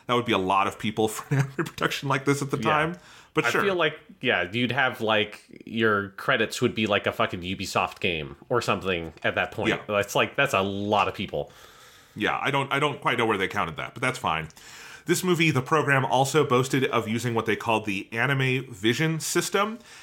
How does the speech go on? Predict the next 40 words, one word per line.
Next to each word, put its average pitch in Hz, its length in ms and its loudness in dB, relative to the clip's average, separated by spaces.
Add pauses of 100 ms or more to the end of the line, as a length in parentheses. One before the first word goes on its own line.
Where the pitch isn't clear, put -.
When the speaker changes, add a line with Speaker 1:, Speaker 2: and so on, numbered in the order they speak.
Speaker 1:
and 131 140 0
that 135 140 2
is 135 240 2
animation 165 680 2
made 127 280 2
for 113 320 2
VistaVision. 104 920 0
If - 100 -10
you 131 60 -2
don't 208 160 4
know 190 80 2
what 139 140 4
VistaVision 98 640 0
is, 78 220 -6
that's 143 260 -2
an 208 180 0
early 127 320 2
widescreen 107 800 -2
system. 151 520 -2 (400)
Um, 107 400 2
it's 127 140 -4
basically 180 580 0
the 113 500 -2
early 120 320 4
sort 110 220 0
of, 98 280 0 (540)
like, 101 220 0
sixteen-by-nine 95 1040 0
widescreen. 71 480 -8
So 101 100 -4
what 104 140 -2
we 117 80 -4
now 120 160 0
think 120 200 -6
of 101 140 -2
as 95 140 -2
the 90 80 -8
standard 98 520 -2
flat 101 520 -2
widescreen, 90 680 -2